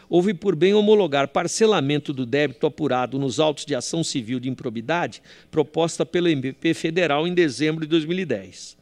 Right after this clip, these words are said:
O ressarcimento dos danos patrimoniais, reconhecido pela própria dirigente da entidade à época,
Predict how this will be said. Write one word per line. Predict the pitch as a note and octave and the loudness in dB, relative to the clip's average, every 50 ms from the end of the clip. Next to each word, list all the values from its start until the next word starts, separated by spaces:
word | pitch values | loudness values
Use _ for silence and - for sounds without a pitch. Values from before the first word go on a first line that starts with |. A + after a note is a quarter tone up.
| _ _ _ - - - - _ | _ _ _ -20 -20 -20 -20 _
O | - - D#3+ | -2 4 4
ressarcimento | G3 G3 - - - B3+ - - A3+ F3 D3+ D#3+ D#3+ D3+ - D#3 | 4 4 4 0 -4 -4 -4 -2 -2 0 2 2 2 0 -2 -6
dos | C#3+ C3 B2+ G#2+ | -6 -6 -8 -2
danos | A2+ D3+ D3 C3+ B2+ - | 0 0 0 0 -4 -6
patrimoniais, | - - B2 - - C3+ A#2+ A#2+ A#2+ A#2 G#2+ A2+ B2 B2 A#2 G#2+ - - | -6 -6 -6 -6 -6 -6 -6 -4 -6 -6 -6 -6 -6 -6 -6 -8 -10 -8
reconhecido | - C#3+ C#3 - F3 F3+ D#3+ C3+ - - G#3 G3+ G3 | -6 -8 -6 -2 -2 0 0 0 -2 -4 -4 -6 -4
pela | E3 E3+ C#3+ A#2+ | -4 -4 -4 -4
própria | - - F#3+ G3+ G#3+ F3 - E3+ | -6 -4 -4 -4 -4 -2 -4 -6
dirigente | D3+ C#3 E3+ D#3+ C#3 B2+ A2+ C3 E3 F3 E3 - C3 | -4 -4 -6 -6 -6 -6 -4 -2 -2 -4 -4 -6 -6
da | C3+ | -6
entidade | C#3 C3+ - A#2+ A2+ A#2 A#2+ A#2+ A#2 A2 | -6 -6 -6 -8 -8 -6 -8 -6 -6 -8
à | A2+ | -6
época, | A#2 C3 C#3+ C#3+ - - - - - - - | -4 -4 -4 -6 -8 -14 -20 -20 -20 -20 -20